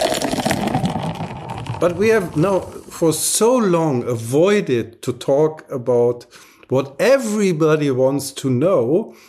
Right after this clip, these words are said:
And the big question in the Bundesliga is, who wants it less? Is it Borussia <laughs> Dortmund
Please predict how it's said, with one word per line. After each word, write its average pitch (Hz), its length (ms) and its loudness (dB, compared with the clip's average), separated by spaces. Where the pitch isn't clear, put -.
And 143 220 2
the 147 100 2
big 233 360 0
question 170 680 0
in 135 120 0
the 139 100 2
Bundesliga 127 920 2
is, 147 420 0
who 277 420 4
wants 196 560 2
it 190 320 0
less? 190 680 0
Is 151 200 4
it 135 420 0
Borussia 170 480 4
<laughs> 147 100 -2
Dortmund 175 1000 0